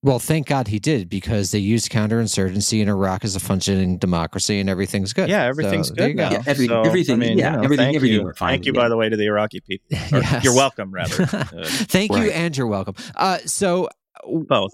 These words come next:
Speaker 1: what is the story of counterinsurgency in Iraq? So we have this manual, and then what is the actual on-the-ground reality of this? Is this shit just thrown out the window?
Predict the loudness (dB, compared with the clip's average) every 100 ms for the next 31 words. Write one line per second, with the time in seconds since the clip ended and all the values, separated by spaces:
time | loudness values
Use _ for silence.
0 | _ -12 -2 0 2 0 -2 -2 0 0
1 | 0 0 0 -2 -4 -4 -2 -2 -2 -2
2 | -2 -2 -2 -2 -4 -4 -2 -2 -4 -2
3 | 0 2 0 0 0 0 0 0 0 2
4 | 2 2 0 0 -2 -2 -4 -4 -2 -2
5 | -2 -2 -2 -2 -4 -2 0 -2 -2 -2
6 | -2 -2 0 0 -2 -4 -2 -2 -2 -4
7 | -2 -2 0 0 0 0 0 2 0 0
8 | -2